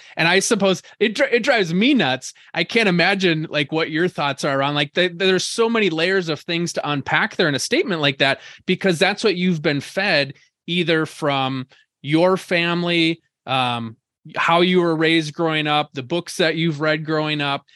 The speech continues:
And so there's, you have such control over your future based on what you're feeding your mind. And that's something where you're just in this vicious cycle. You're never gonna be able to get out of it if you always think the more money I make means <laughs> the more taxes I have to pay. And, and you've obviously,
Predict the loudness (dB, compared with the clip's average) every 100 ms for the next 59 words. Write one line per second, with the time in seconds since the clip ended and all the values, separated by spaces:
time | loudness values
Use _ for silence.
0 | _ -8 -8 -4 2 4 4 2 0 -10
1 | -4 2 4 4 0 -6 -10 -18 _ _
2 | _ _ 2 4 4 2 0 0 -2 -2
3 | -2 0 4 4 2 0 -2 -2 -2 -2
4 | -4 -2 -4 -2 -2 0 0 0 -4 -2
5 | -4 -4 -4 0 0 0 -4 -2 0 2
6 | 0 -6 -18 -10 -2 0 0 0 0 2
7 | 0 2 0 0 -4 -6 -4 -4 0 -2
8 | -2 -2 -2 0 -4 -2 0 0 0 -4
9 | -2 -2 -2 0 0 0 0 0 -2 0
10 | 0 0 -4 -4 -2 -2 -2 -4 -6 -4
11 | -2 0 2 2 2 2 2 0 0 -6
12 | -6 0 0 2 -2 -2 -2 -2 -2 -4
13 | -8 -6 -4 -2 -4 -8 -12 -6 0 2
14 | 2 2 2 0 0 0